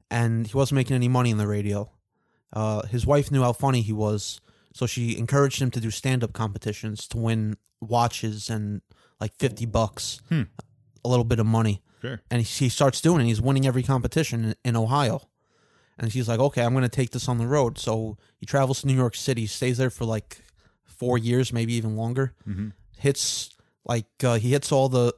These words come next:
Speaker 1: back then it was, it wasn't like it is now. Like, you have to hit the open mics. Like, you just go walk into a place that does comedy or live
Speaker 2: <laughs>
Speaker 1: music.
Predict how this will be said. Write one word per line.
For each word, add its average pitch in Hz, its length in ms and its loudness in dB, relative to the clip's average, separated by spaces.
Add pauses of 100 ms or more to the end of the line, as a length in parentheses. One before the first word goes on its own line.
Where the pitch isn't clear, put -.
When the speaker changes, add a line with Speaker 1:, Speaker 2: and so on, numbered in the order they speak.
Speaker 1:
back 175 180 2
then 202 120 4
it - 20 6
was, 190 220 4
it - 40 0
wasn't 214 200 4
like 196 100 0
it 180 80 2
is 135 140 0
now. 127 160 2
Like, 110 120 -2
you 127 60 0
have 127 120 2
to 139 60 0
hit 127 120 0
the 131 80 0
open 123 220 0
mics. 120 340 -2
Like, 113 240 -4 (480)
you 160 120 4
just 175 220 -2
go 147 180 2
walk 147 240 4
into 135 200 2
a 127 40 0
place 131 300 0
that 113 200 -2 (160)
does 120 340 0
comedy 123 440 0
or 110 120 2
live 113 240 0
Speaker 2:
<laughs> 117 80 4
Speaker 1:
music. 123 320 0